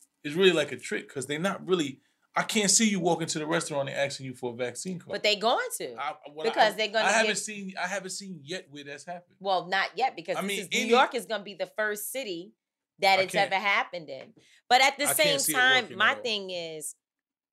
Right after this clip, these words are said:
Speaker 2: I am so torn because on one side,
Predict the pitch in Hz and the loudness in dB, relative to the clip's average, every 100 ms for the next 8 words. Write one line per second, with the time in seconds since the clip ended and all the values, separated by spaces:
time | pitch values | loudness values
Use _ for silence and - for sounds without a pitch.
0 | _ 196 262 269 254 - 262 285 285 - | _ 6 8 6 2 0 2 0 0 -4
1 | 262 226 185 151 151 - 170 160 151 147 | -2 0 -2 -4 -12 -4 2 2 2 0
2 | 147 - 156 156 180 233 269 - 226 208 | -4 -8 -6 -4 0 0 0 0 4 6
3 | 202 202 196 | 6 4 0